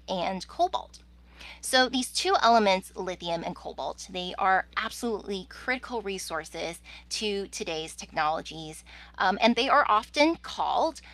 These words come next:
rare earth metals, which can often be very confusing due to, um, its name being very similar to rare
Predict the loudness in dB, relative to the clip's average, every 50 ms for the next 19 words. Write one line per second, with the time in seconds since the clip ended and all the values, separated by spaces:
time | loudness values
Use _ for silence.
0 | -20 -16 -14 -6 -4 -2 0 0 0 0 0 -2 -6 -8 -8 -6 -8 -8 -12 -14
1 | -12 -6 0 2 2 4 2 0 -4 -6 -10 -16 -16 -18 -18 -20 -18 -8 -4 -2
2 | -2 -2 -2 -4 -8 -8 -4 -2 0 2 2 2 2 0 -2 -2 0 0 -2 -2
3 | -2 -4 -6 -4 -4 -4 -4 -4 -6 -10 -12 -12 -12 -10 -12 -14 -12 -10 -8 -8
4 | -8 -8 -8 -10 -12 -14 -12 -12 -12 -10 -10 -10 -10 -12 -12 -16 -18 -18 -16 -8
5 | -2 0 0 0 0 -2 -6 -8 -6 -6 -4 -2 -2 -4 -4 -6 -6 -6 -6 -6
6 | -8 -8 -8 -8 -10 -12 -10 -8 -6 -4 -4 -4 -4 -2 -4 -4 -4 -6 -10 -8
7 | -8 -10 -10 -10 -12 -10 -8 -8 -8 -8 -10